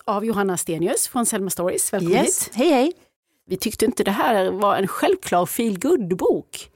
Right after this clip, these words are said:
Speaker 2: Eh, nej, jag förstår det.
Speaker 1: <laughs>
Speaker 2: Och jag har ju också läst den här boken och diskuterar den med gruppen just nu. Och jag förstår ju vad ni menar. Det är ju en ganska mörk läsupplevelse. Men det kanske också kan säga någonting om att feelgood kan vara mycket mer än vad man först tror.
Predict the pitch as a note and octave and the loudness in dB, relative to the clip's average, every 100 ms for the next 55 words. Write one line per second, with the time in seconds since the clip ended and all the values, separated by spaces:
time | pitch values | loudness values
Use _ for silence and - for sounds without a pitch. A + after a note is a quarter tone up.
0 | _ G#3+ G#3+ A3 A#3 C4+ C#4+ D4 D#4+ F4 | _ 0 2 4 4 4 4 2 0 2
1 | F4 B3+ A#3 G3+ G#3 C#4 B3+ A3+ A3+ A#3+ | 2 4 2 2 2 2 2 2 2 4
2 | B3 A#3+ B3 B3 A3 - D4+ B3+ - - | 2 0 0 2 0 0 0 0 -2 -6
3 | G3 F#3+ E3 F#3+ F3 E3 D#3+ D#3+ D#3+ - | -2 0 2 0 0 0 -2 -2 -2 -2
4 | D#3+ E3 D#3 D#3 D3+ - - _ E3+ E3 | 0 2 2 0 -2 -6 -14 _ -6 -4
5 | D#3+ D#3+ D#3 D#3+ F#3+ G3 G#3+ F#3 G3 G#3+ | -4 -2 -4 -2 0 0 2 2 0 -2
6 | A3 G#3+ E3+ E3+ D#3 E3+ E3+ D#3+ F#3 D#3+ | 2 2 2 0 -2 0 0 2 0 0
7 | F3 F#3 G3+ G3+ F3+ D#3 - C#3+ D#3+ B3 | 0 2 2 0 -2 -4 -4 -4 0 0
8 | D3+ C#3+ - - - F3+ E3 E3 D#3 - | 0 -4 -10 -16 -12 -4 -2 -2 -6 -4
9 | - - - E3+ A3+ - _ _ - - | -2 -2 -2 -2 -2 -10 _ _ -20 -18
10 | - F#3+ G#3+ B3+ C4 D#4 - G3+ G3 - | -2 0 2 0 2 0 0 0 0 -2
11 | _ _ - G3 - A3 F#3 F3+ F3 F3 | _ _ -2 -2 2 2 2 0 0 0
12 | - - A#3+ B3+ F#3 E3+ E3 - E3+ E3 | -4 -2 2 2 2 0 0 0 0 0
13 | E3 D#3+ F#3+ D4 F3+ D#3+ D#3+ D#3 D#3+ D#3+ | 0 0 2 4 2 0 -2 -2 0 -2
14 | - - - - C4+ G#2 G#3 | -2 -8 -10 -2 0 2 2